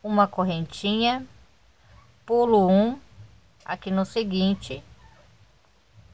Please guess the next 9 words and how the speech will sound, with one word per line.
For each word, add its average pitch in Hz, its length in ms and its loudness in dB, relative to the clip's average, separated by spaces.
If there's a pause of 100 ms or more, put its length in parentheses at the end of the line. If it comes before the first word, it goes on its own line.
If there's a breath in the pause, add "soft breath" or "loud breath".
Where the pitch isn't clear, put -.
(440)
um 220 200 -4
ponto 208 340 2
baixo, 151 580 0 (720)
tá? 202 320 0 (320 loud breath)
Então, 190 160 -2
agora 202 280 4
é 202 60 2
só 208 120 0
repetir. 214 580 -6